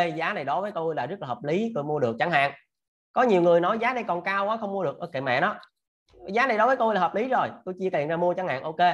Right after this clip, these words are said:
Góc nhìn của các bạn, các bạn mua ở đây thì các bạn đừng có on in hết. Các bạn chia ra ba lần tiền. Các bạn mua ở đây giờ nó xuống hai phần trăm mua nữa không? Mua nữa thì rất là hài hước luôn. Nó,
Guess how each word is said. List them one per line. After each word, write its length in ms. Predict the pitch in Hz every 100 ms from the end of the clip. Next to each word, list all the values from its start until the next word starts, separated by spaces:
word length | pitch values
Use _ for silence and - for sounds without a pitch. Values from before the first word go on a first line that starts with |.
| - - _ _ -
Góc 160 | 220
nhìn 200 | 180 156
của 60 | 151
các 140 | 208
bạn, 220 | 143 127 135
các 60 |
bạn 200 | 175 147
mua 160 | 160 170
ở 40 |
đây 260 | 180 165 135
thì 80 | 135
các 120 | 180
bạn 140 | 165 139
đừng 100 | 131
có 80 | 165
on 140 | 156
in 140 | 156
hết. 340 | 160 196 240 - _ _ _ -
Các 80 |
bạn 140 | 139 131
chia 180 | 151 151
ra 100 | 147
ba 180 | 156
lần 200 | 151 113
tiền. 340 | 117 110 98 101 _ _ _ _ _ _
Các 100 | -
bạn 140 | 185
mua 160 | 190 220
ở 60 | 240
đây 200 | 202 190
giờ 100 | 180
nó 80 |
xuống 200 | 208 226
hai 220 | 240 196 185
phần 140 | 151
trăm 180 | 165 180
mua 140 | 180
nữa 140 | 147 190
không? 260 | 180 180 - _ _ _ _ _ _ _ _ _
Mua 140 | 170 170
nữa 140 | 156
thì 60 | -
rất 140 | 202
là 80 | 180
hài 180 | 151 135
hước 200 | 165 214
luôn. 260 | 170 165 - _ _ _ _ _ _
Nó, 80 | _